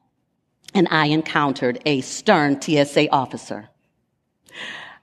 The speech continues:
I enjoy talking to people. That's your cue. <gasps> Yes, very good.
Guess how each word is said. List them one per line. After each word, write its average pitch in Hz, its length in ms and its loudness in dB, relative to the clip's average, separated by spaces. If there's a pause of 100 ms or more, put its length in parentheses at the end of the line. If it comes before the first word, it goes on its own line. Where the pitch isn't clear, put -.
(160)
I 202 120 4
enjoy 165 480 4
talking 143 400 0
to 131 100 -4
people. 120 300 -4
That's 151 180 2
your 160 100 -2
cue. - 300 -6 (640)
<gasps> - 80 -6 (720)
Yes, - 300 -2
very 165 180 4
good. 147 240 4